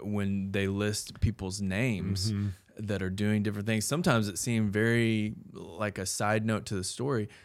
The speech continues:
Speaker 1: but I, I think probably Tim Keller is the one that pointed this out. There, there's sort of like footnotes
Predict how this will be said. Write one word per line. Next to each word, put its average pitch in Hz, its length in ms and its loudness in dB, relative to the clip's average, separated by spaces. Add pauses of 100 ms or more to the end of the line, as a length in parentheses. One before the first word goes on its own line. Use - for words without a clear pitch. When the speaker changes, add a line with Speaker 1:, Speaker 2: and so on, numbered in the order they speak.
(380)
Speaker 1:
but 98 420 2
I, 76 280 -6
I 98 40 0
think 92 220 -2 (420)
probably 95 200 2
Tim 95 180 -2
Keller 104 300 2
is 98 80 -2
the 107 80 -2
one 98 120 2
that - 120 -4
pointed 101 320 0
this 95 180 -4
out. 101 280 2 (180)
There, 104 160 0
there's 98 240 -6
sort 131 260 2
of 117 60 4
like 98 360 0 (540)
footnotes - 680 -2